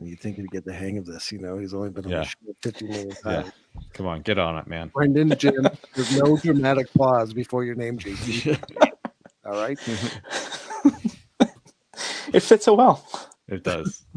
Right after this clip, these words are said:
Speaker 2: It does.
Speaker 1: Everyone was wondering. That's
Speaker 2: Brought
Speaker 1: not
Speaker 2: to you
Speaker 1: why.
Speaker 2: by
Speaker 1: <laughs> Yes, Bull Spit Brewing.
Speaker 2: <laughs> Yes. Yes.
Speaker 1: I still don't know how to work my camera on there.
Speaker 2: Yeah.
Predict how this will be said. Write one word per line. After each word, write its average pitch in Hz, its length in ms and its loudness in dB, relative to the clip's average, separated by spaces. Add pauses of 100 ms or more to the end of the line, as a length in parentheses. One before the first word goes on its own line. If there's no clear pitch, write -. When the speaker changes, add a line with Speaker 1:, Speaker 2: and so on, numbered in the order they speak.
Speaker 2:
It 98 180 -6
does. 76 360 -4 (1500)
Speaker 1:
Everyone 160 380 6
was 151 140 8
wondering. 135 560 6 (380)
That's 131 120 6
Speaker 2:
Brought 127 120 6
Speaker 1:
not 139 100 8
Speaker 2:
to 139 60 8
you 120 120 8
Speaker 1:
why. 110 520 6 (340)
Speaker 2:
by 170 80 4 (340)
Speaker 1:
<laughs> - 280 -20
Yes, 156 380 2
Bull 139 260 2
Spit 160 280 0
Brewing. 170 380 6 (180)
Speaker 2:
<laughs> - 160 -10
Yes. 98 920 0 (1000)
Yes. - 680 -2 (280)
Speaker 1:
I 120 40 -8
still 120 240 -2
don't 120 180 -2
know 123 80 -4
how 120 60 -6
to 117 80 -4
work 113 240 -4
my 120 100 -6
camera 120 480 -6
on 107 180 -10
there. 87 100 -6
Speaker 2:
Yeah. 85 140 -6